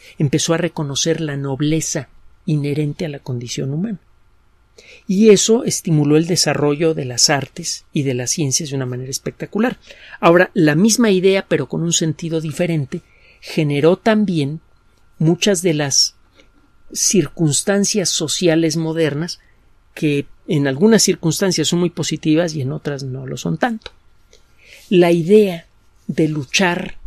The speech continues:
por uno mismo, por forjarse un futuro, a codazos, patadas y mordidas, es una idea renacentista.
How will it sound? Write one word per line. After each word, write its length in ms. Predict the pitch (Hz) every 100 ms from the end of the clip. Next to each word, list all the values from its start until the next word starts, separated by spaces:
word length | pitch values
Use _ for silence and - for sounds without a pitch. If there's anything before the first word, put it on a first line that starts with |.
| -
por 200 | - 156
uno 200 | 180 180
mismo, 520 | 170 175 175 - 143 160 _
por 320 | 175 156 415 - _
forjarse 720 | - 165 131 175 170 - 160
un 140 | 165
futuro, 560 | - 180 135 196 151 147 _ _ _ _ _ _ _ _ _ _ _ _ _ _ _
a 200 | - 131
codazos, 540 | - 139 143 147 185 156
patadas 580 | - 135 151 147 143 143
y 20 |
mordidas, 680 | 131 131 131 123 240 - - _ _ _
es 220 | 131 104
una 120 | 160 127
idea 140 | 139
renacentista. 720 | 131 156 151 190 277 269 -